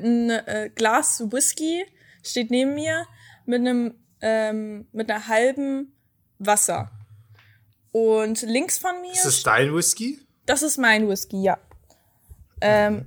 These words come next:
Speaker 2: Mhm.
Speaker 1: und daneben steht noch ein, äh, kleines Glas mit Mango-Eis. Und ein Hund wuselt um mich herum.
Speaker 2: <laughs>
Speaker 1: Also es könnte sein, dass Tapserschritte,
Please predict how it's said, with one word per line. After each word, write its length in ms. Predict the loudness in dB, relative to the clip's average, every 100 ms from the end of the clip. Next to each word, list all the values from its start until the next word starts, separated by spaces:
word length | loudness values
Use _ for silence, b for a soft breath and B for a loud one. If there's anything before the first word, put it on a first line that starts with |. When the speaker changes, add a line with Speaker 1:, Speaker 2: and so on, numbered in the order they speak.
| -14 _ _ _ _ -20 _ _
Speaker 2:
Mhm. 80 | 4
Speaker 1:
und 640 | 4 4 4 0 -2 -6 -8 -10 -14
daneben 520 | 0 2 2 2 0
steht 460 | -2 -2 -2 -2 -4 -6
noch 420 | -2 -4 -6 -14
ein, 600 | -6 -4 -2 -4 -8 -8
äh, 340 | -10 -10 -12 -14
kleines 480 | -4 -2 -2 -4 -6
Glas 540 | -4 -4 -2 -4 -4
mit 340 | -4 -4 -6 -8 -8
Mango-Eis. 1000 | -8 -6 -6 -4 -2 -4 -6 -8 -10 -12 _ _ _ B B B B _ _ -20 _
Und 360 | 2 2 2 0
ein 320 | 0 0 2
Hund 240 | 2 2 0 -2
wuselt 500 | 0 0 0 -2 -2
um 220 | 0 2
mich 260 | 2 0 2
herum. 500 | 2 2 0 -2 -4 2
Speaker 2:
<laughs> 120 | 4 6
Speaker 1:
Also 200 | 6 4
es 120 | 0
könnte 340 | 0 0 0
sein, 320 | 2 4 4 2
dass 300 | -2 -6 -10
Tapserschritte, 1040 | -4 -4 0 0 0 -4 -10 -4 -4 -4